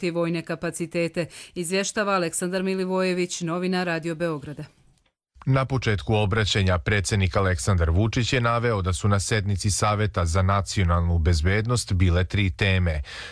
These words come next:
Speaker 2: regionalna bezbednost, energetska sigurnost naše zemlje i američka akcija u Venecueli. Komentarišući dešavanja u Venecueli, Vučić kaže da će pozicija Srbije biti sve teža.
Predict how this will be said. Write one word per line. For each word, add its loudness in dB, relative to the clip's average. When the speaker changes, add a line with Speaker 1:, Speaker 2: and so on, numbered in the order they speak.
Speaker 2:
regionalna 2
bezbednost, 0
energetska 0
sigurnost 2
naše 0
zemlje 2
i 0
američka 2
akcija 0
u 2
Venecueli. 0
Komentarišući 0
dešavanja 2
u 0
Venecueli, 2
Vučić -2
kaže 0
da 0
će -2
pozicija 0
Srbije 0
biti 0
sve 0
teža. 0